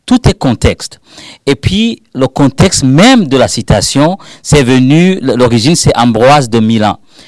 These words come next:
Et qui a demandé, est-ce que ici, le jour du repos, c'est samedi,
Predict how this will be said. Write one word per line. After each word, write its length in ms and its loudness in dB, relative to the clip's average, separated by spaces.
Et 140 -4
qui 180 0
a 60 4
demandé, 720 2
est-ce 200 -2
que 320 2
ici, 320 -4
le 120 0
jour 160 -2
du 120 -2
repos, 380 -2
c'est 160 -6
samedi, 580 -6